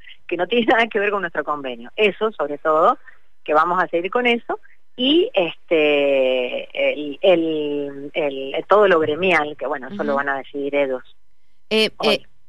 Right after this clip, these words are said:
Speaker 2: Claudia, y además de pediatras o intensivistas, eh, pediátricos, eh, ¿qué o-, qué otras especialidades también, eh, estarían involucradas en, en estos salarios?
Speaker 1: Bueno, tenés,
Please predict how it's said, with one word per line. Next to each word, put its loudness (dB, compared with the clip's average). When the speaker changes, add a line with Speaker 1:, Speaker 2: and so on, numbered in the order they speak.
Speaker 2:
Claudia, 2
y -2
además 2
de -4
pediatras 0
o 0
intensivistas, 0
eh, -2
pediátricos, 0
eh, -2
¿qué 4
o-, 2
qué 0
otras 0
especialidades 0
también, -2
eh, 0
estarían 2
involucradas 2
en, -8
en -8
estos -8
salarios? -4
Speaker 1:
Bueno, 4
tenés, 0